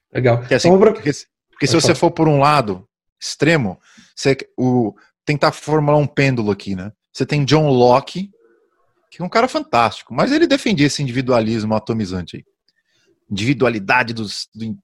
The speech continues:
Speaker 2: ser humano, pá, ninguém tem que encher meu saco. Você vai pro outro lado, é o comunismo, o autoritarismo, que é a ideia do todo governando sobre o indivíduo o tempo todo,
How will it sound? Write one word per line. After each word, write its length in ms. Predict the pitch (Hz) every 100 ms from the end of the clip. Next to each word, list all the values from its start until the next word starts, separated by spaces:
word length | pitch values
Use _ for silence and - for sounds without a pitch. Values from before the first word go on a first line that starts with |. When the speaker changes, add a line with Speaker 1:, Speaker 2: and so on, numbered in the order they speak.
| _
Speaker 2:
ser 200 | - 117
humano, 480 | 92 98 139 117 -
pá, 220 | - 131 120
ninguém 280 | 113 131
tem 220 | 131 131 120
que 80 | - _ _
encher 340 | 117 110 -
meu 120 | 123 117
saco. 380 | - 104 - _ _ - - - - _
Você 200 | 156 156
vai 120 | 190 202
pro 160 | 185
outro 160 | 175 156
lado, 220 | 170 160
é 40 |
o 80 | 156
comunismo, 720 | 156 170 156 135 143 147 127 117
o 20 |
autoritarismo, 720 | 117 127 113 110 110 135 120
que 80 | 131
é 40 |
a 40 | 131
ideia 180 | 127
do 140 | 120 139
todo 500 | - 165 175 175 170
governando 440 | 156 151 143 151
sobre 320 | - 160 143
o 40 | 151
indivíduo 400 | 131 120 117 101
o 60 |
tempo 260 | 151 160 156
todo, 400 | - 104 92